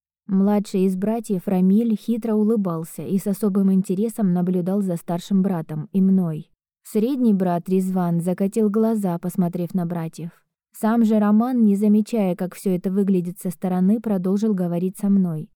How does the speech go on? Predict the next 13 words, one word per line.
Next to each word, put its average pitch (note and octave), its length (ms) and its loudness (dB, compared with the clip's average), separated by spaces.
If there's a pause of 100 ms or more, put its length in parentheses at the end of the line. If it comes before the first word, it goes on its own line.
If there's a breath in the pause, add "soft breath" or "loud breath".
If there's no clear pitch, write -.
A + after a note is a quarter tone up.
в - 100 -20
то G3+ 140 0
время G#3+ 340 2
как F#3 200 -4
его F#3 220 0
отец A3 340 -2
сидел G3 420 -2
рядом F3 440 -2
и F#3 120 -4
ждал, F#3 320 -4
пока F3 240 -6
я F3 180 -2
уйду. E3+ 460 -4